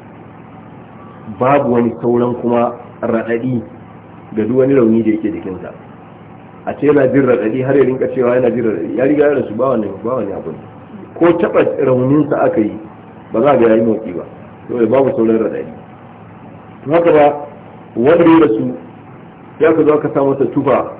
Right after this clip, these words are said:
ko mai tsada ko mai arha, shi bai ma, ba ruwansa, bai sani ba. Saboda baya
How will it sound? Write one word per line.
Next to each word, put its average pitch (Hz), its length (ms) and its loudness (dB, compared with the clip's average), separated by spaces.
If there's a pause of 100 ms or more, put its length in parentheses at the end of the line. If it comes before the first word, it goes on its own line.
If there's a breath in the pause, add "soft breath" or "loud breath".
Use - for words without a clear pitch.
(120)
ko 147 120 4
mai 147 160 4
tsada 123 300 4
ko 131 160 2
mai 135 120 2
arha, 101 360 -2 (540)
shi 143 80 -8
bai 156 120 0
ma, 110 160 0 (160)
ba 131 140 0
ruwansa, 104 300 -2
bai 98 180 -6
sani 127 200 -4
ba. 76 100 -14 (1040)
Saboda 113 260 2
baya 135 440 4